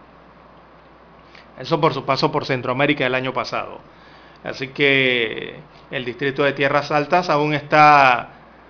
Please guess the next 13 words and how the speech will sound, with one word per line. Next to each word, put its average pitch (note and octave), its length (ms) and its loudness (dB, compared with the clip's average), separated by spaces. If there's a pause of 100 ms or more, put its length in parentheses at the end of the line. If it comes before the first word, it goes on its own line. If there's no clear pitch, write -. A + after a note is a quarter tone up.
(240)
eh, A#2 240 -6
digamos, C#3 400 -2
tratando C#3+ 480 0
de C3 280 2
reponerse D3+ 760 4
de C3 100 0
los B2 240 -2
estragos C#3+ 460 0
de C3 160 0
eta C#3+ 240 0
y, C#3 240 -4
e C#3 220 0
iota C#3+ 680 2